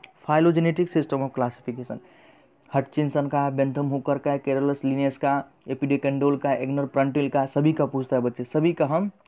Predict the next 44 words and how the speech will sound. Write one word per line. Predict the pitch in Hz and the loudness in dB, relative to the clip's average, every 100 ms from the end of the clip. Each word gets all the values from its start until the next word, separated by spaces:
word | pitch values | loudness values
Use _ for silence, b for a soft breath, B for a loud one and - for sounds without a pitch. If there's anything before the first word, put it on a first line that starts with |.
| _ - | _ -10
जो | 131 | -8
फ-, | 123 113 | -6 -6
इससे | 135 - 147 | -6 -4 -2
प्रीवियस | 143 143 143 | 2 2 2
वीडियो | 147 135 143 | 2 2 2
बनाए | 139 135 | 2 2
थे | 127 151 | 0 -4
क्विक | - 147 | -2 0
रिवीजन | 135 135 135 | 2 2 2
वाला | 135 135 | 0 0
taxonomy | 147 131 - 127 127 | 0 -4 -4 -4 0
का, | 160 180 b b b - | 0 0 b b b -12
उसमें | 127 139 | -6 -2
सब | 139 127 | -2 0
बताए | 123 117 120 | 0 0 -2
हुए | 117 | -4
हैं, | 120 _ _ _ _ 113 | -6 _ _ _ _ -6
आप | 120 | -2
देख | 135 139 | 0 0
सकते | 139 127 143 | 0 -2 -4
हैं। | 160 | -4
थोड़ा | 139 131 | 0 2
और | 135 | 4
आपको | 131 - - | 2 -2 -2
नॉलेज | 131 123 120 | 0 0 0
चाहिए | 123 120 | 0 0
तो | 120 117 - _ b b b - | -2 -6 -6 _ b b b 0
मान | 170 | 2
लीजिए | 175 | 4
कहीं | 180 175 | 4 4
बाहर | 156 160 | 4 4
से | 165 | 2
क्वेश्चन | 156 151 147 | -2 0 2
आएगा | 143 143 | 2 2
तो | 147 | 2
वो | 147 | 2
वीडियो | 143 143 143 | 2 0 0
देख | 139 151 | 0 -2
ले, | |
उससे | 131 156 185 | -2 2 2
बाहर | 156 139 | 4 2
नहीं | 135 131 | 0 0
आएगा | 120 113 | 0 -2
बच्चे। | 113 101 | -4 -8